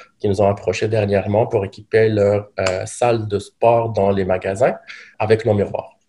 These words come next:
Et, euh, ça, c'est pour, euh, pour une application mobile qu'ils sont en train de créer maintenant pour leur communauté d'entraîneurs. Alors, euh, on a beaucoup d'intérêt aussi du côté tourisme. Euh, on a de l'intérêt aussi des constructeurs immobiliers, euh, qui sont présentement à la recherche de solutions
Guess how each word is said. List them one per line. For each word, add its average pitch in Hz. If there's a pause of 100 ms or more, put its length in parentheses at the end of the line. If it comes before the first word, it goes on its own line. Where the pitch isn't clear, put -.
Et, 95
euh, 95
ça, -
c'est 95
pour, 101
euh, 95
pour 92
une 92
application -
mobile 101
qu'ils -
sont 95
en -
train 95
de 92
créer 87
maintenant 87
pour 90
leur 98
communauté 107
d'entraîneurs. - (380)
Alors, 113
euh, 113
on 117
a 123
beaucoup 151
d'intérêt 135
aussi 135
du 113
côté 127
tourisme. 123 (400)
Euh, 92
on 98
a 104
de 107
l'intérêt 113
aussi 123
des 107
constructeurs 120
immobiliers, 107
euh, 98
qui -
sont 98
présentement 113
à 104
la 104
recherche 107
de 101
solutions 107